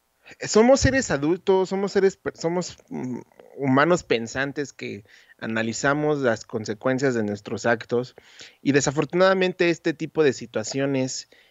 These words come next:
se están presentando desde la llegada de la vacuna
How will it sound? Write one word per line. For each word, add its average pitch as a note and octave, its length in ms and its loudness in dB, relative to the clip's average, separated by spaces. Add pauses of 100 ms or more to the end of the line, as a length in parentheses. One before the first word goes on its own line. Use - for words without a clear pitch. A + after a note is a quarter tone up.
(260)
se - 140 -10
están B2 260 0
presentando C3 720 0
desde A2 360 -6
la G#2 80 -8
llegada A2 340 -2
de A2+ 80 0
la G#2+ 80 -4
vacuna B2 560 0